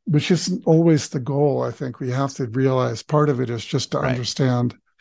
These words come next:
Speaker 1: But if you, if there's some potential for persuasion and you're open to the idea that you might be persuaded by them,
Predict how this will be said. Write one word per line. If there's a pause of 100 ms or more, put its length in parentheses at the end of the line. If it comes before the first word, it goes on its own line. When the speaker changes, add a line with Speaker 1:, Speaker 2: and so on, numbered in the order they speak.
(420)
Speaker 1:
But
if
you,
if
there's
some
potential
for
persuasion
and
you're
open
to
the
idea
that
you
might
be
persuaded
by
them,